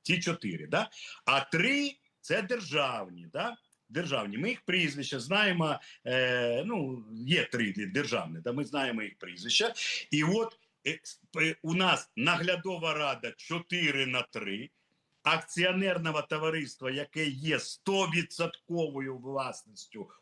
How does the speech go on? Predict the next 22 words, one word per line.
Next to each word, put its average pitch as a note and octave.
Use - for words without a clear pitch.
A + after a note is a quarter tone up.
уряду, C3+
в F#3+
чомусь G#3+
право F3
призначення F#3+
мають D#3+
ці G#3+
чотири. C#3
Тобто D3
вони F#3
можуть C3+
без D#3+
участі D3
державних B2
членів G#3
призначати C#3
в -
старому C3
статуті F#3+
оцього D3
голову C3
правління. E2+